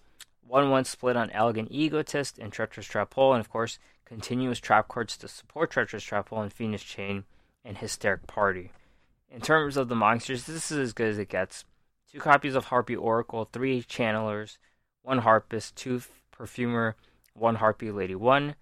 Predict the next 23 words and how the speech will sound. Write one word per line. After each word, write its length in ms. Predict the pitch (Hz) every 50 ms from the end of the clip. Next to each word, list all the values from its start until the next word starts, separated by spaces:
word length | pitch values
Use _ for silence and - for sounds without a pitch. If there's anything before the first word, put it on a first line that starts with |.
| _ _ _ _ _
three 180 | 123 127 131
Book 220 | 120 127 127 110 -
of 100 | 110 104
Moon, 380 | 107 113 113 113 110 110 113 - _ _ _ -
three 300 | - 104 107 120 117 117
Swallow's 560 | - - - - 107 98 95 98 95 92 - -
Nest, 380 | 98 92 92 98 - - _ _ _ _ _ _ _ _
one 240 | - 110 104 101 95
Feather 540 | - - - - - 107 101 98 104 98 98
Rest. 400 | 98 92 - - - - _ _ _ _ _ _ _ _ _ _ _ _ _ _ _ _ _ _ _ _ _ 127
Notably, 360 | 135 147 143 139 151 151 139
you, 260 | 123 120 120 117 - -
you, 240 | - 127 123 123 - - _
um, 260 | - 113 110 104 104 107
you've 160 | 98 - -
got 160 | 127 120 -
this 120 | 123 107
thing 140 | - 123 117
with 140 | 113 104 -
two 300 | - - - 123 123 120
Harpy's 360 | 110 107 117 113 - 113 101 - -
Oracle 380 | 127 127 131 127 - 127 127
now. 240 | 123 127 123 123 123